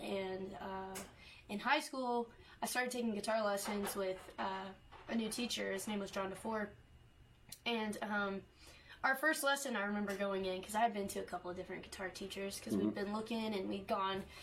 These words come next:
Speaker 1: you know, forty-five minutes this way, forty-five minutes that way, and I would go and I'd just be like, "I don't wanna learn this."
Speaker 2: Yeah.
Speaker 1: And, and I was just had a, it was like, oh, was that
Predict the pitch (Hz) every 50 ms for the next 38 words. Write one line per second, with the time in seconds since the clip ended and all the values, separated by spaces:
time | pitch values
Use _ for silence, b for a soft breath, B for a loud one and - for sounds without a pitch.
0 | B B - 240 233 214 208 202 202 202 B B B B B B - - 302 311
1 | 285 294 285 285 277 262 254 254 269 240 - 226 214 208 - 214 208 208 196 190
2 | 190 190 185 - - 196 180 175 185 175 175 175 175 175 165 170 B B B B
3 | B B B B B - 240 254 269 269 214 214 226 214 208 208 202 202 196 185
4 | 180 185 185 - - 190 180 180 - 190 190 233 226 208 190 - - - - -
5 | - - 214 202 180 170 175 175 - - - - - - - - - - - -
6 | - 269 233 247 226 254 - - 262 285 302 294 269 277 294 285 285 - 311 339
7 | 320 311 294 277 - - - 285 285 311 262 320 302 269 - - - - - 269
8 | 262 247 233 220 220 220 220 220 - 240 226 220 226 -